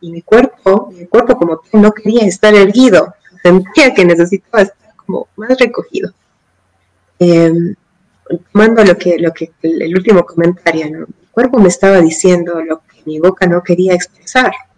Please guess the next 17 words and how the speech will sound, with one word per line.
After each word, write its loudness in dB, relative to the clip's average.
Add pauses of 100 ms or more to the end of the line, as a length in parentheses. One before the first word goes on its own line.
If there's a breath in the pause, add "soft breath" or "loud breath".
(640 soft breath)
Estaba, 0
eh, -2
estaba 0
diciéndome, 0 (240)
"Sí, -2
hazte -4
bolita, 2 (400 loud breath)
<laughs> -20
recógete, -8 (600)
sí, -8
recógete, -10
abrígate, 2
a-, -2
arrópate, -2
abrázate, -2 (840 soft breath)
pero 0
recógete, -2